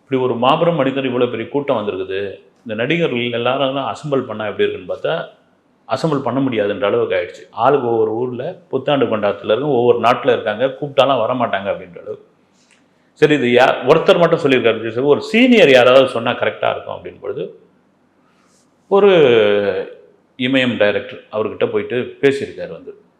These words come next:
பேசினோடனே அவர் நல்லது சொல்லியிருக்காரு, ஹம், சிரிச்சிருக்காரு. "சேதுபதி, நீ நல்ல மனசுக்காரந்தையா, பிரமாதமான இது, ஆனா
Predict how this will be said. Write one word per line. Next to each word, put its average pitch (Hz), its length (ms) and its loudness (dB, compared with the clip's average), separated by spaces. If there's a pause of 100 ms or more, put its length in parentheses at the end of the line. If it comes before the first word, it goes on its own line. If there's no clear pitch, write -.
பேசினோடனே 120 460 -4
அவர் 104 200 -4
நல்லது 131 320 -4
சொல்லியிருக்காரு, 92 380 -12 (360)
ஹம், 104 160 -8 (100)
சிரிச்சிருக்காரு. 160 540 -8 (1400)
"சேதுபதி, 127 760 2 (320)
நீ 107 540 -6
நல்ல 117 260 -2
மனசுக்காரந்தையா, 107 800 -6
பிரமாதமான 127 600 -2
இது, 92 500 -10 (460)
ஆனா 104 500 -6